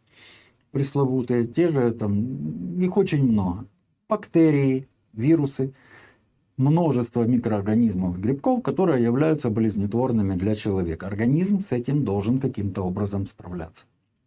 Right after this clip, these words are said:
Вот для этого самого и существует у нас иммунная система.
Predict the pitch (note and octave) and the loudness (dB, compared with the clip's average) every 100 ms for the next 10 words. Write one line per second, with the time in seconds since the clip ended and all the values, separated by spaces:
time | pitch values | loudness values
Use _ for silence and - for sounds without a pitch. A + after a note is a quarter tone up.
0 | _ _ _ _ _ _ _ _ _ _ | _ _ _ _ _ _ _ _ _ _
1 | - - _ _ _ _ _ _ _ _ | -20 -20 _ _ _ _ _ _ _ _
2 | _ A#2 B3+ E3+ D#3+ G#3 D#3+ C3 A#3+ B3 | _ 0 2 4 2 4 2 2 2 4
3 | A3 D#3 C#3 D3 - D3 A3+ A#3+ A3 A#2 | 4 2 2 0 0 -2 2 2 2 0
4 | C#3+ D3 G#2 G#2+ A#2 A2+ G#2 - - - | 2 2 0 0 2 2 0 -2 -2 -4
5 | F2+ | -6